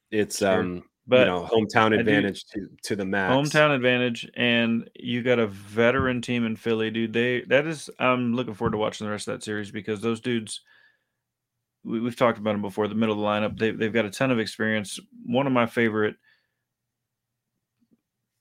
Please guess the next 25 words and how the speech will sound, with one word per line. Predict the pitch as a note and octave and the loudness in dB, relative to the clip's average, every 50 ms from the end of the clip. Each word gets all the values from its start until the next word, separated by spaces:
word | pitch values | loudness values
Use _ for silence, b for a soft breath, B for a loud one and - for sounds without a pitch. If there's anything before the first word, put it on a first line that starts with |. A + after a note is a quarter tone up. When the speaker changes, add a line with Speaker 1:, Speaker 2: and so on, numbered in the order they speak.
| _ _ A#2 A2+ | _ _ -4 2
Speaker 2:
biggest | A#2+ B2+ A#2+ B2+ B2 - | 4 4 4 4 2 0
step | - - A#2+ G#2+ - - | 0 2 0 0 0 -2
forwards | - A#2 A#2 A#2 A#2 A#2 A2+ | 0 2 2 2 2 0 -4
for | - - A2+ G#2+ | -4 -2 0 0
a | G#2 | 0
player | F#2+ - A#2 A2 A#2+ C3 C3 | 0 0 0 2 2 2 2
is | B2 A2 G2+ | 0 -2 0
Bryson | - A2+ G#2+ G#2+ - G#2+ G2 | 2 2 2 2 0 -4 -8
Stott, | - - - A2 G#2 G#2+ B2 B2+ - - - | -8 -4 -2 0 2 2 2 0 -2 -4 -6
like, | A2+ G2+ - | -8 -6 -6
just | - A#2 G#2+ - - | -6 -6 -6 -4 -4
this | A#2+ A2 - - | -4 -4 -2 -2
year | A#2+ A#2 | -2 -2
as | A#2 G2+ G#2 | -2 -2 -4
a | G#2 | -4
whole, | G#2 A2+ G#2+ G#2+ A2 A2+ B2 B2+ | -2 0 2 2 4 2 2 0
and, | A#2 A2 | -2 -2
Speaker 1:
Mm-hmm. | A2 | -4
Speaker 2:
like, | A2 G#2 - | -4 -2 -2
what | A2+ | -2
he's | A#2 G#2 | -2 -2
doing | G2 A#2 A2+ | -2 -2 0
in | A2+ A2 | 0 -2
the | G#2 F#2+ | -4 -4
playoffs. | - G#2+ G#2+ A2 A2+ A#2+ C3 - - | -2 0 2 2 2 0 0 -4 -8